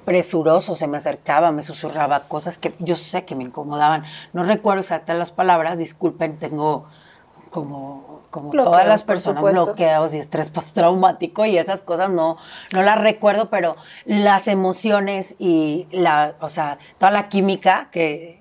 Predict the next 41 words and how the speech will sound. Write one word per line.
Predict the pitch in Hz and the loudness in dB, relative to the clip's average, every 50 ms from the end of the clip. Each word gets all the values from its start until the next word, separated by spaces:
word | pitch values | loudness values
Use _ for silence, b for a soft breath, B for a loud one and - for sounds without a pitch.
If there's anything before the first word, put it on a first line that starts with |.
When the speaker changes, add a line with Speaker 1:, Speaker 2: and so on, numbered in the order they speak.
| _ _ - | _ _ -12
Speaker 1:
la, | 226 208 180 175 170 175 _ _ - | -2 2 2 2 2 0 _ _ -6
la | 190 175 170 170 | -2 0 0 0
química | 165 - 185 190 190 196 185 - 214 | 0 -2 -2 0 0 0 2 2 2
cerebral | 214 - 226 185 175 175 170 175 175 170 175 | 2 2 0 2 2 2 2 2 2 0 0
que | 165 - 180 | -2 -8 -8
te | - 185 | 0 0
altera, | 185 175 151 - - 180 170 170 180 - B B B B B B B B | 0 0 0 -6 -2 0 0 0 0 -2 B B B B B B B B
eh, | - 180 170 185 196 | -8 -8 -8 -6 -2
se | - 226 190 | -2 -2 2
te | - 196 | 2 4
guarda | 175 185 185 185 190 | 4 4 4 4 2
de | 180 - | 0 -2
por | - 160 165 | -2 -6 -6
vida, | 185 208 170 143 - - _ - | -4 -6 -6 -8 -10 -20 _ -14
¿no? | 170 - 247 | -8 -2 -2
Speaker 2:
¿Y | 262 | -2
en | 247 254 | -2 -2
qué | - 302 302 | -4 -2 0
momento, | 311 311 311 302 302 285 - 277 262 | 0 2 2 2 0 2 2 2 4
Ana, | 262 262 262 254 254 254 269 294 - - _ _ _ _ - | 4 2 0 -2 -4 -4 -4 -6 -8 -12 _ _ _ _ -4
te | 240 | -4
acercas | 220 220 - 254 247 - 247 247 247 | -2 0 0 -2 0 0 -2 -2 -2
con | - 220 | -4 -8
tus | 214 202 196 | -8 -6 -6
papás? | 196 185 190 190 190 | -4 0 0 0 0
¿En | 196 214 214 | 0 -6 -4
qué | 220 254 | -2 0
momento | 254 262 254 247 247 - 262 | 0 2 2 0 -4 -4 -8
dijiste, | 214 226 208 - - 233 226 - - _ - | -10 -10 -12 -6 -4 -2 -2 -2 -4 _ -12
"Esto | 196 196 - - 214 208 208 - - | -12 -12 -8 -2 -2 -2 -2 -2 0
ya | - 240 226 | 0 0 0
no | 233 233 226 | 0 -2 -4
me | 214 190 | -4 -4
gusta, | 190 208 208 208 - 220 220 214 - | -4 -6 -6 -2 -2 -2 -2 -2 -4
no | 196 196 202 202 | -4 -2 0 0
es | 208 208 | -2 -2
normal"? | 202 190 185 180 180 180 185 190 - - - _ _ _ _ _ _ _ _ _ _ _ _ _ _ _ - - | -2 -4 -2 0 0 0 0 0 -4 -8 -14 _ _ _ _ _ _ _ _ _ _ _ _ _ _ _ -16 -8
¿En | - 196 196 | -6 -6 -2
qué | 214 214 | 0 0
momento | 202 202 208 208 202 196 196 196 | 0 0 0 -2 -2 -4 -6 -8
te, | - _ - - 190 175 165 - | -12 _ -6 -2 -2 -2 -2 -4